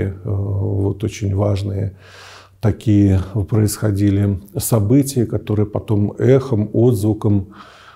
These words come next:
э, распространялись по всему миру. Воистину, то, что происходит на святых местах,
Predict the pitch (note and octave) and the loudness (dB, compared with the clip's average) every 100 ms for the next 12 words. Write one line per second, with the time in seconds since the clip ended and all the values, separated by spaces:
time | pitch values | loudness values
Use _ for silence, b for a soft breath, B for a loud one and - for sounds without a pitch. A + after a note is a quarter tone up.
0 | B A#2 G2 G2 G2 G2 G#2 G#2+ F#2 - | B -4 -2 0 0 0 0 0 -2 -2
1 | G#2+ G#2+ A#2 - A2+ G#2 A2 A2 G#2+ - | 0 0 -2 -2 0 2 2 2 0 -4
2 | G2+ - G#2+ G#2+ G#2+ G#2+ G2 F2 F2 F2 | -8 -2 0 2 4 4 2 -2 -8 -10
3 | A#2 A2 B2 B2 A2 G2+ F#2 G#2+ - F#2+ | -2 2 2 0 -4 -4 -2 -4 -4 -8
4 | - G2 - A#2 F#2+ F#2+ G#2+ - G#2 G2+ | -4 -4 -2 -4 -2 -4 -8 -8 -6 -6
5 | - G2 - A#2+ B2 B2+ - | -6 -8 -2 2 2 0 -14